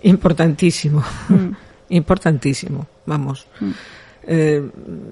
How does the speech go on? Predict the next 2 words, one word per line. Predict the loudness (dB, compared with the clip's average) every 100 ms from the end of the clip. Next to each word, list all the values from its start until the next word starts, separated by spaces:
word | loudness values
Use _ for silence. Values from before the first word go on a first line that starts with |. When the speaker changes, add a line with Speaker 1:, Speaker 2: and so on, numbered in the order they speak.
| -20 -20 _ _ _ _
Speaker 1:
porque | -2 -2 -4 -2 0 2 2 0 -2 -6 -8 -14 _ -16 -10 -10 -12 _ _
non | 0 0